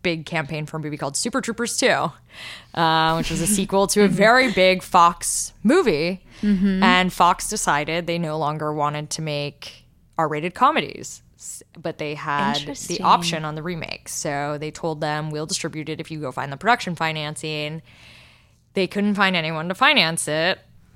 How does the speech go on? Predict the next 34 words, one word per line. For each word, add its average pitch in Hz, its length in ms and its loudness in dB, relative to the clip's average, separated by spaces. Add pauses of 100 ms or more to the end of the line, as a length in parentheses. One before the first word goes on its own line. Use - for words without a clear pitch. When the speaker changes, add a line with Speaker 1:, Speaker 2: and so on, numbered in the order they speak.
(120)
Speaker 1:
oddly 160 280 -2
enough. 170 500 0 (100)
And 175 240 0
so 175 140 0
they 170 160 2
went 156 260 -4
to 156 300 -4
Indiegogo 143 580 -6
and 156 120 -4
raised 139 360 -6
five 143 220 -2
million 135 240 -8
dollars. 151 300 0
That 170 100 0
was 175 200 -4
the 160 80 -8
biggest 147 300 -10
campaign 143 460 -8
we'd 143 140 -10
had 147 360 -6 (180)
there. 156 200 -2
And 160 100 -2
I 165 80 0
think 226 200 0
still 175 440 0
the 160 140 -4
largest 151 340 -6
film 147 140 -8
campaign 147 400 -10
they've 135 120 -12
had, 143 260 -4 (480)
um, 120 340 -2
today. 120 560 -4 (380)
Uh, 151 500 0